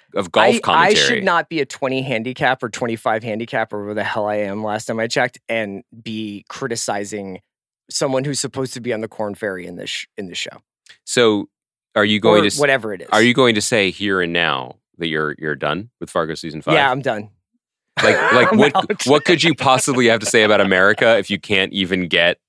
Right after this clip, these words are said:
Speaker 1: your
Speaker 2: The
Speaker 1: swing
Speaker 2: thing is,
Speaker 1: tempo
Speaker 2: is that
Speaker 1: right?
Speaker 2: what they were doing is, like, they were just playing these,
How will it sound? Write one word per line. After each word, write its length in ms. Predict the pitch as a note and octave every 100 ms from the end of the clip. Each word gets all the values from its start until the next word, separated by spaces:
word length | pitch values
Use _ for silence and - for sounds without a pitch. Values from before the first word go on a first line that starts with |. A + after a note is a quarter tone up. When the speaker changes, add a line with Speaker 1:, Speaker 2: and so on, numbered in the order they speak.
| _ _ _ _ _ _
Speaker 1:
your 160 | - G#3
Speaker 2:
The 140 | -
Speaker 1:
swing 180 | C4 -
Speaker 2:
thing 60 | -
is, 60 | F4
Speaker 1:
tempo 120 | B3+
Speaker 2:
is 60 |
that 100 | G3 B3+
Speaker 1:
right? 80 |
Speaker 2:
what 160 | - D3
they 120 | A3
were 100 | G#3
doing 380 | F#3 C4 D4+ A#3
is, 120 | F#3
like, 140 | F#3+ E3
they 120 | F3+
were 100 | E3+
just 220 | E3 G3
playing 360 | - G#3 G3 F3+
these, 340 | E3 C3+ -